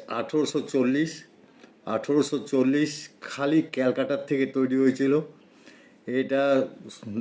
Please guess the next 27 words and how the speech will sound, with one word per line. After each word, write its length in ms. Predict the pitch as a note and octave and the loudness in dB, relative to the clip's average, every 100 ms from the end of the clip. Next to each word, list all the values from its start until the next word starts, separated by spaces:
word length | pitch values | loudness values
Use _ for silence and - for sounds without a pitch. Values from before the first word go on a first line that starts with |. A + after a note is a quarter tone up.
| G#2+ - - - - | -8 -14 -20 -10 -2
উপরে 340 | B2 C#3+ C3+ B2+ | -2 0 0 2
নজর 280 | A#2+ B2+ | 2 2
দিন, 340 | C3 B2+ D#3 E3+ - _ - - - - - - - - | 2 0 0 -2 -6 _ -20 -20 -20 -20 -20 -20 -20 -20
ফাইন 380 | - C#3 D3 D3+ | -6 0 2 2
কন্ডিশনে 840 | D3+ D3 C#3+ - D3 D3 D3+ A#3+ - - - | 2 2 0 0 0 2 2 0 -4 -18 -18
ছ 160 | - A#2+ | -6 0
লাখ 380 | B2 C3 C3 - | 2 2 0 -2
টাকা, 400 | C3 C3+ E3 - _ _ _ - - - - _ - | -2 0 -4 -8 _ _ _ -20 -20 -20 -20 _ -14
ভেরি 360 | - A#2 B2+ C3+ | -4 0 0 0
ফাইনে 400 | C3 C#3 C3+ A2 | 0 0 0 -2
সাত 400 | - G#2+ G#2 B2+ | -4 -6 -4 -4
লাখ 220 | B2 - | -4 -4
টাকা, 360 | C3 B2+ D3+ D#3+ - _ _ _ - - - _ | -4 -2 -4 -6 -18 _ _ _ -20 -20 -20 _
এক্সট্রা 460 | - B2 - - C#3+ | -6 -4 -4 -4 -4
ফাইনে 380 | - C3+ C3+ A2 | -2 0 0 0
দশ 340 | A2 G#2+ - | 0 0 -2
লাখ 240 | B2+ B2+ | -4 -4
টাকা, 400 | - B2 C#3 E3 - _ - - _ _ - | -4 -2 -4 -6 -14 _ -20 -20 _ _ -10
ইউএনসিতে 760 | C3 B2+ C#3 D3+ C#3 D#3 D3 C#3+ | -2 2 2 2 0 -4 -2 0
দেখুন 520 | A#2+ B2 D3 E3 F#3 - _ _ _ _ _ _ | 0 0 0 0 -6 -16 _ _ _ _ _ _
কোনো 260 | A#2+ A#2+ G#2+ | 0 2 2
দাম 260 | A#2 B2 | 2 2
লেখা 260 | B2+ B2 C3+ | 0 0 0
নেই, 160 | D3 | 0
তিনটে 360 | G3 B2 A#2+ B2 | 0 0 -2 -2
স্টার 320 | - A#2 A#2+ | -4 -2 0
আছে 300 | B2 A#2+ E3 | 0 0 -2